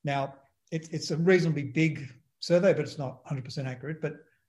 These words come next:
we found that from the survey, about twenty-two percent of wealth doesn't sit on a platform as people understand a platform,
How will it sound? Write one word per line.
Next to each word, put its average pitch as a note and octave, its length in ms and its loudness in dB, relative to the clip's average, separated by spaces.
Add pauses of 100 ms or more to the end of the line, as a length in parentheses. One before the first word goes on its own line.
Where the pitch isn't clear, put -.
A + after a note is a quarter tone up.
we G#3 120 6
found F#3+ 300 6
that - 100 0
from G#3 140 6
the F#3+ 60 4
survey, E3 340 6
about F#3 280 4
twenty-two A#3 420 2
percent F#3 320 0
of C3+ 140 -2
wealth D#3 480 0 (760)
doesn't F#3 320 4
sit F#3 200 2
on E3+ 100 2
a D3 60 2
platform F3 500 2
as C#3+ 80 -4
people D#3 260 -2
understand C3 380 -4
a A#2+ 40 -4
platform, B2 320 -16